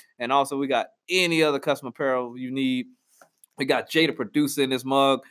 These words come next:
on the beat, cooking up the beats. He up in here with O J Engineering. You already know what it is. We up in the studio. Where y'all at? Y'all gonna come through?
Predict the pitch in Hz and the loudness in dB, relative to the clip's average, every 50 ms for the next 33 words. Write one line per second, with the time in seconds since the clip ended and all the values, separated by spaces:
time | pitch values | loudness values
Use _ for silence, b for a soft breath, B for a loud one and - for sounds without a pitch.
0 | b b 131 131 131 120 110 98 - - 143 147 139 143 - 151 - 143 139 127 | b b -2 0 0 0 -2 -2 0 2 2 2 2 0 -4 -6 -4 -4 -4 -6
1 | 117 104 - - 143 156 143 - b b b b b b b _ 160 156 139 143 | -6 -8 -4 -2 0 0 -2 -4 b b b b b b b _ 2 2 2 2
2 | 143 147 131 127 - - - 151 170 165 151 147 147 143 123 147 151 143 135 123 | 0 0 0 0 -2 4 6 8 8 8 8 6 4 4 4 2 -2 -2 -2 -4
3 | 113 120 143 156 151 151 147 143 139 147 151 143 139 135 131 123 117 113 123 139 | -4 -2 -2 0 2 2 0 0 0 2 2 2 2 2 0 -2 -4 -2 0 2
4 | 143 139 139 131 127 120 127 135 135 135 135 131 131 135 b b b b b _ | 2 4 4 2 2 0 0 2 4 4 4 2 0 -4 b b b b b _
5 | - 131 123 143 151 - 139 143 135 131 117 - - - _ 185 214 202 170 143 | -6 -2 0 0 0 0 -2 -6 -6 -6 -8 -10 -12 -6 _ -2 0 2 4 4
6 | 135 120 120 143 175 196 196 202 202 196 202 202 202 185 165 165 - 160 156 156 | 4 2 2 0 0 0 2 4 4 6 6 6 6 4 2 2 2 2 2 4
7 | 156 160 156 147 - 175 165 160 160 - 190 214 254 294 | 4 2 0 0 0 0 -2 -2 -2 -2 0 0 0 -2